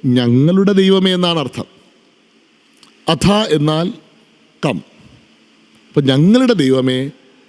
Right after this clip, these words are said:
വേഗം വരണമേ." ഇതായിരുന്നു ആദിമ സഭയുടെ പ്രാർത്ഥന.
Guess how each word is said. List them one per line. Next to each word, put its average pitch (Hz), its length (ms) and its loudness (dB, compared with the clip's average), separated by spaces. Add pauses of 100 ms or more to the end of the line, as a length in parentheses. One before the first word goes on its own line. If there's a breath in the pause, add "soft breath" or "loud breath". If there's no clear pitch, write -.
(340)
വേഗം 156 600 2
വരണമേ." 117 500 -2 (100)
ഇതായിരുന്നു 135 800 0
ആദിമ 120 560 -2
സഭയുടെ 104 500 -4
പ്രാർത്ഥന. 87 440 -10